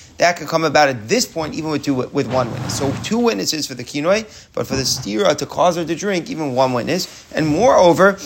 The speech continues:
it's even al pi atzmo, even if it's his own word. In other words, just the husband says, he says, "I saw you alone."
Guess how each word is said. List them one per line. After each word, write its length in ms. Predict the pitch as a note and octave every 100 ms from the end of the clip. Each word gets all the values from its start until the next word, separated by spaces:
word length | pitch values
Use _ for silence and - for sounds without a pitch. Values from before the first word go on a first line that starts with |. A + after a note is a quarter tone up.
| - -
it's 200 | E3 F#3+
even 140 | G3+
al 120 | G3
pi 100 | G3+
atzmo, 640 | G#3 B3 C4+ G3+ G3 C3 - -
even 240 | - G#3+ A3
if 100 | F#3+
it's 100 | F3
his 180 | F3 D#3
own 400 | F3+ A3+ G#3+ F#3+
word. 460 | B3 B3+ D3 G2
In 80 | -
other 100 | G3
words, 160 | F#3+ F#3+
just 240 | - G#3
the 100 | F#3+
husband 400 | G3+ B3 A3 D#3+
says, 240 | - - -
he 80 |
says, 220 | C#3 F3+ -
"I 280 | - G#3
saw 340 | G#3+ - G#3+ G#3
you 200 | G3 F#3+
alone." 400 | F#3+ B3 F#3